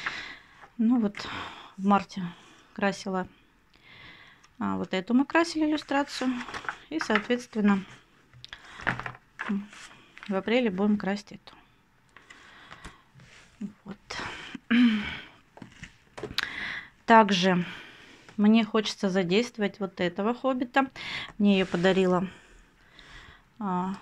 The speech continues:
Люда. И я хочу здесь что-нибудь раскрасить. В общем, начать её. Единственная проблема для меня здесь —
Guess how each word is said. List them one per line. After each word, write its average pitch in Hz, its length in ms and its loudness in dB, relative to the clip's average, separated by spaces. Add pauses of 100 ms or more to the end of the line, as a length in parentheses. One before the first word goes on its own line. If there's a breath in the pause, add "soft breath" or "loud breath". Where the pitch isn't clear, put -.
(640 loud breath)
Люда. 196 380 2 (960 loud breath)
И 240 60 2
я 240 320 6
хочу 233 360 0
здесь 220 400 0 (380 loud breath)
что-нибудь 202 420 -2
раскрасить. 247 520 -2
В 208 40 0
общем, 208 260 0
начать 196 460 0
её. 170 160 -2
Единственная 202 440 0
проблема 208 500 2
для 220 160 0
меня 220 320 4
здесь — 196 340 -4